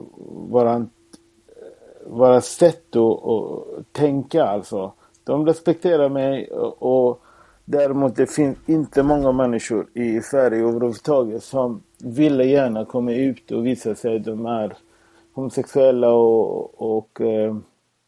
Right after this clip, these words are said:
muslimer. För att de är rädda för följder. Vad kommer att hända dem och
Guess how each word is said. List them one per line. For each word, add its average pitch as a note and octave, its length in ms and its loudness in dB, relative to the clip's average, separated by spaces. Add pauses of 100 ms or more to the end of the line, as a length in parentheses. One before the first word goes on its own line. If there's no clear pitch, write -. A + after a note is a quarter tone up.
muslimer. B2+ 640 -2 (220)
För B2 120 -2
att A#2+ 260 0
de C#3 180 -4
är E3 100 4
rädda D3+ 480 2
för C#3 400 0 (1400)
följder. B2 580 0 (440)
Vad B2+ 320 4
kommer B2 280 -2
att G#2+ 40 -6
hända B2 340 0
dem B2+ 540 2
och A#2 260 -6